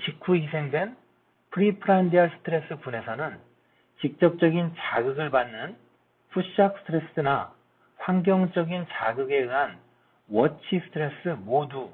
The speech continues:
정상군에 비해 유의한 차이를 암수 모두에서 관찰할 수 있었습니다.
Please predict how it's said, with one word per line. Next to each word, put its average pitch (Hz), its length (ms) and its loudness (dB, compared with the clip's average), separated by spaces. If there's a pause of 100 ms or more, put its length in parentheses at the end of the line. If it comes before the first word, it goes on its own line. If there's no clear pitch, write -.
(480)
정상군에 147 880 0
비해 135 440 -2 (1040)
유의한 170 420 8
차이를 151 500 -2 (340)
암수 143 720 -2
모두에서 127 800 -2
관찰할 117 480 -6 (120)
수 185 200 -8 (200)
있었습니다. 95 720 -10